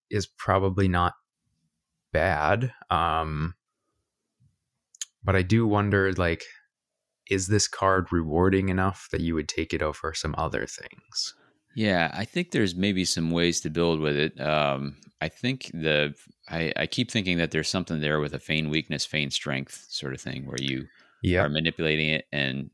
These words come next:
Speaker 2: focusing on scoring surges off of it more so than having it in the end phase.
Speaker 1: Mm-hmm.
Speaker 2: Um, and this would kind of feed into that, which would be, which would be kind of great if you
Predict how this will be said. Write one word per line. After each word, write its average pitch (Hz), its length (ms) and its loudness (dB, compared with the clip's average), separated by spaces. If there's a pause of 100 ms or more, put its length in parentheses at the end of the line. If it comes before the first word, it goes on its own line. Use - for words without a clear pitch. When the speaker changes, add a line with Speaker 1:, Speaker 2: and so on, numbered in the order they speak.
(420)
Speaker 2:
focusing 92 420 2
on 78 120 0
scoring 78 360 -2
surges 80 540 0
off 71 240 0
of 67 180 -8
it 69 200 0 (500)
more 73 160 0
so 71 220 0
than 67 120 0
having 69 360 -4
it 64 100 -6
in - 100 -10
the - 140 -8
end 62 220 -8
phase. 60 500 -6 (380)
Speaker 1:
Mm-hmm. 85 260 -2
Speaker 2:
Um, - 400 -8 (720)
and 69 320 -4
this 82 220 0
would 76 100 -2
kind 76 200 -2
of 71 40 -12
feed 80 220 -2
into 71 200 -2
that, 67 300 0
which 80 140 -4
would 82 80 -2
be, 76 240 2 (120)
which 92 100 -10
would 85 40 -6
be 82 60 -4
kind 87 220 0
of 69 100 -4 (400)
great 85 260 4
if - 160 -4
you 71 280 -4